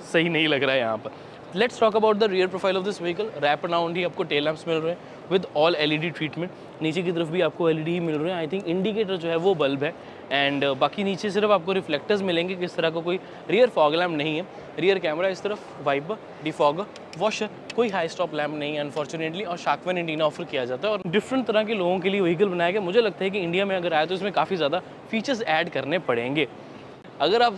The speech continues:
शायद इस camera के फ्रेम में देख पाएँ कि अंदर आपको एक hydrogen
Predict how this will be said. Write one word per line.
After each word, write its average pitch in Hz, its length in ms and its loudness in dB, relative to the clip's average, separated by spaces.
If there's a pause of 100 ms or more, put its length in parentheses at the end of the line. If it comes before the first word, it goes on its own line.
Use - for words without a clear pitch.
शायद 226 400 2
इस 170 80 2
camera 160 320 2
के 170 80 -2
फ्रेम 156 240 0
में 165 140 2
देख 143 240 2
पाएँ 151 160 2
कि 151 100 -2
अंदर 160 360 2
आपको 165 420 0 (260)
एक 151 160 0
hydrogen 156 520 2